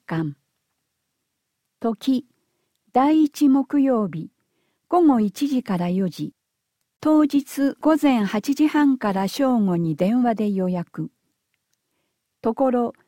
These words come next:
市役所教育庁舎一階相談室。定員六人。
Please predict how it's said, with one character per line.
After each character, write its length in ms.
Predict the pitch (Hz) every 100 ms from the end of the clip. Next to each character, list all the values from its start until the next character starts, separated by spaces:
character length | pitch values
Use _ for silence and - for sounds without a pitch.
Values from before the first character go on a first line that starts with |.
| _ _ _ _ _
市 220 | - 262
役 240 | 311 330
所 200 | - 247
教 320 | 208 - 277 285
育 240 | 262 277
庁 300 | - 285 247
舎 220 | - 202
一 180 | 185 175 - _
階 300 | 202 196 -
相 340 | - 202 240
談 300 | 220 220 160
室。 400 | - - - 135 - _ _ _ _ _ _ _ _ _ _
定 240 | - 269 277
員 380 | 269 247 233 233 _
六 380 | 214 220 - 285
人。 260 | 226 160